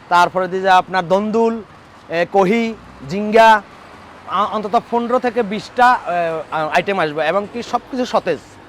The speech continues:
যেহেতু আমরা ডাইরেক্ট, এ, ইটালি থেকে, স্পেন থেকে ডাইরেক্ট সরাসরি আমাদের দোকানে চলে আসবে ইনশাল্লাহ।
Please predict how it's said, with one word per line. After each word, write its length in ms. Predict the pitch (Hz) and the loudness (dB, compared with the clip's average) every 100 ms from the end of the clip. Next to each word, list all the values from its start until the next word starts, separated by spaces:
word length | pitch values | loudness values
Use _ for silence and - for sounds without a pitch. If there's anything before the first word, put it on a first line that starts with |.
| - - - | -20 -20 -6
যেহেতু 260 | 160 190 220 | -4 0 0
আমরা 260 | 208 220 | 4 2
ডাইরেক্ট, 680 | 196 175 208 208 - - - | 4 2 2 -2 -14 -20 -12
এ, 80 | 175 | -8
ইটালি 280 | 170 185 202 | -4 -2 -2
থেকে, 480 | 202 202 208 202 175 | -2 -4 -2 -2 -4
স্পেন 240 | - 214 | -6 -8
থেকে 200 | 202 202 | -6 -4
ডাইরেক্ট 260 | 185 180 - | 0 0 0
সরাসরি 340 | 185 175 175 | -2 -2 -4
আমাদের 240 | 180 175 170 | -4 -4 -6
দোকানে 280 | 156 139 127 | -6 -6 -8
চলে 180 | 131 | -6
আসবে 240 | 123 113 120 | -6 -6 -12
ইনশাল্লাহ। 360 | 107 107 90 | -10 -12 -12